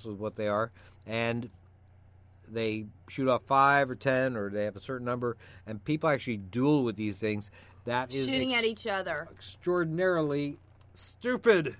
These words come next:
Speaker 2: Sounds
Speaker 1: Stupid, stupid,
Speaker 2: very
Speaker 1: stupid.
Speaker 2: scary, honey.
Speaker 1: Absolutely. Um, you always have to be aware, by the way, of the laws in your town regarding fireworks. You obey them to the letter, or you'll get an-,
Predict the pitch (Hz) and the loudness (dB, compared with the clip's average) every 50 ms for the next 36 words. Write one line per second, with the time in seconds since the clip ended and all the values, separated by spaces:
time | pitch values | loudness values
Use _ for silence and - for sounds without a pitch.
0 | - - - - - - 220 208 214 214 214 220 208 196 190 208 233 247 202 226 | -16 -20 -20 -18 -8 -4 -2 0 0 0 -2 -4 -8 -6 -4 -2 -2 -2 -2 -4
1 | 233 190 175 - - - 233 240 220 247 254 254 254 254 254 254 247 247 240 226 | -6 -6 -6 -10 -8 -6 -4 -4 -2 0 0 0 0 0 0 2 4 4 4 4
2 | 226 202 170 - - 202 196 190 185 180 170 165 165 151 151 160 185 - 147 156 | 4 4 2 2 2 0 -2 -4 -4 -4 -4 -4 -6 -6 -8 -10 -6 -4 -2 -2
3 | 160 156 165 - 160 160 156 151 135 110 98 92 - - - - - - - - | -2 -2 -2 -2 0 2 2 2 0 -2 -6 -8 -10 -18 -20 -20 -20 -20 -20 -20
4 | - - 113 113 127 - 113 123 127 139 170 156 170 165 160 - 175 165 160 160 | -12 -12 -10 -10 -10 -8 -2 0 2 4 4 6 6 4 4 4 0 0 2 2
5 | 156 151 165 165 165 156 160 156 151 156 156 151 151 143 131 127 123 127 131 135 | 4 4 4 4 4 4 4 4 4 4 4 2 0 0 -2 0 2 2 4 4
6 | 139 127 139 147 - 139 131 123 120 120 - 131 135 139 147 151 131 120 123 123 | 2 0 -2 -10 -10 -8 -6 -6 -6 -6 -2 0 0 0 0 0 0 2 2 0
7 | 120 113 - - 147 185 196 143 123 123 127 117 - - 110 101 92 101 117 135 | 0 -2 -2 0 0 2 2 2 0 -2 -2 -4 -6 -6 -6 -4 -2 0 0 2
8 | 139 151 147 143 - 151 143 143 143 147 139 135 156 160 160 147 117 113 117 113 | 2 2 0 0 -2 -4 -2 0 0 2 2 2 2 0 0 0 -2 -2 -2 -4
9 | 113 113 117 113 107 117 117 110 110 120 107 | -4 -6 -8 -6 -4 -4 -4 -4 -4 -8 -12